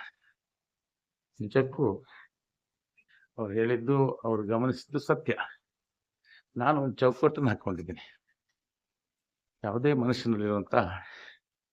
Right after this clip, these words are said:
ಒಳ್ಳೆ ವಿಚಾರ ಮಾತ್ರ ಗಮನಿಸೋದು ಅಂತ.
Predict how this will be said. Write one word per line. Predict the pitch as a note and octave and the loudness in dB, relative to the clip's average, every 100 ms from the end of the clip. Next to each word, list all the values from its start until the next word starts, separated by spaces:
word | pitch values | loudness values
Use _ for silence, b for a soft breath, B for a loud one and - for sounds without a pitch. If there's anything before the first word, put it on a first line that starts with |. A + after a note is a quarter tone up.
| _ _ _ _ _ | _ _ _ _ _
ಒಳ್ಳೆ | A2 A#2+ C#3 | -2 2 4
ವಿಚಾರ | A#2 B2 A2+ | 4 4 4
ಮಾತ್ರ | G#2+ B2+ C3+ C3 | 4 2 2 0
ಗಮನಿಸೋದು | G2 G2 G2 - E2+ - F2 - | 0 0 -4 -8 -8 -12 -16 -14
ಅಂತ. | F2+ | -14